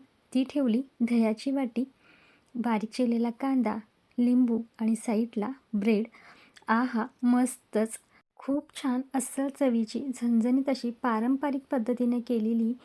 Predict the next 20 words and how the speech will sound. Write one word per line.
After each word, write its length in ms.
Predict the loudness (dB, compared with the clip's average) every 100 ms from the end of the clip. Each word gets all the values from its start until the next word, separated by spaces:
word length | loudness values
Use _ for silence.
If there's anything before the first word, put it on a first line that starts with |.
| -20 -20 _ 0
ही 100 | 2
मिसळ 360 | 4 2 0 -6 -4
एकदा 260 | -4 -2 -2
तुम्ही 260 | 0 2
नक्की 400 | 2 0 _ -6
ट्राय 300 | -4 -2 -2
करा. 280 | -2 -2 -2 -8 _ _ _ _ _ _ _ -10
तर 100 | -8 -2
आज 160 | -2 -2
आपण 300 | -4 0 2
बनवलेल्या 520 | 4 4 2 2 2
ह्या 140 | 2 2
मिसळीच्या 500 | 2 0 -2 -2 -2
प्रमाणामध्ये 800 | 0 0 0 0 0 -2 -2 -4 -6 -20 _ -2
सात 160 | 0 0 -2 -4
ते 80 | 0
आठ 240 | 0 0 0
लोकांना 460 | -2 0 0 0
सहज 380 | -2 -2 -2 -4
पुरेल 300 | 0 0 0